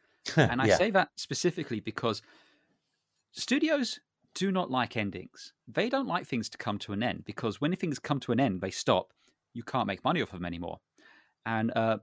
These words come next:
Speaker 2: Mark Bernardin, uh, uh, you may know from, uh, Batman, uh, Fat Man Beyond podcast with Kevin Smith.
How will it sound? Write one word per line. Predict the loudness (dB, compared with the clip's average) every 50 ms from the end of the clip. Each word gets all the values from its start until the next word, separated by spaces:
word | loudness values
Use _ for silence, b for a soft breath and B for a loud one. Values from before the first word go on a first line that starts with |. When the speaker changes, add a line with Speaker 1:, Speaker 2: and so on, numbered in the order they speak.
| _ _
Speaker 2:
Mark | -2 0 0 0 0
Bernardin, | 2 2 4 2 2 0 -4 -8 -8 -8 -6
uh, | -4 -2 -2 -2 -4 -8 _ _ _ _ _ _ _ -20 -20 -20 _ -6
uh, | -4 -4
you | -2 0 0 0
may | 0 2
know | 0 0 -2
from, | -2 -2 -2 0 0 -2 -6 -8 _ -4
uh, | -2 -2 0 2
Batman, | 2 2 2 2 0 -2 -2 -4 -4 -2
uh, | -2 2
Fat | 4 4 4 4
Man | 2 2 2
Beyond | 2 4 4 2 2
podcast | 2 0 0 0 0 -2 -2 -2 -2 -6
with | -6 -4
Kevin | -2 -2 -2 -2
Smith. | -4 -6 -6 -6 -8